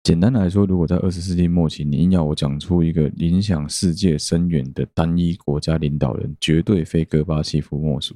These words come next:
虽然普丁自己也曾经讲过说，苏联的瓦解是对于二十世纪这个世界上最大规模的地缘政治上的灾难，但是普丁其实也不得不承认戈巴契夫这个前苏联领导人对于整个世界历史带来了多么巨大的影响。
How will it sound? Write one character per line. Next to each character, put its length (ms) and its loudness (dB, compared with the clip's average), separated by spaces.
虽 180 2
然 200 2
普 200 -2
丁 220 2
自 100 -4
己 120 -4
也 100 0
曾 240 -2
经 220 2
讲 260 -2
过 180 4
说， 240 -2
苏 280 0
联 200 0
的 180 -2
瓦 260 0
解 260 -2
是 160 0
对 280 0
于 40 -4
二 160 -2
十 140 -2
世 200 -2
纪 220 -2
这 140 -2
个 100 0
世 160 -6
界 140 2
上 220 0
最 260 0
大 240 -2
规 240 2
模 180 -4
的 60 -4
地 180 -4
缘 220 0
政 200 0
治 180 -4
上 180 -2
的 80 -4
灾 240 -2
难， 180 0
但 140 2
是 80 2
普 240 -2
丁 160 2
其 120 -2
实 120 0
也 40 2
不 140 0
得 160 0
不 100 0
承 160 -6
认 140 2
戈 140 2
巴 160 0
契 120 -2
夫 160 0
这 140 0
个 160 0
前 340 -2
苏 140 0
联 100 2
领 140 -4
导 180 0
人 240 -4
对 200 2
于 40 -2
整 200 -4
个 80 -2
世 160 -2
界 220 0
历 140 0
史 200 -2
带 140 0
来 80 0
了 100 0
多 240 2
么 200 2
巨 200 0
大 180 0
的 100 -6
影 220 -8
响。 160 -6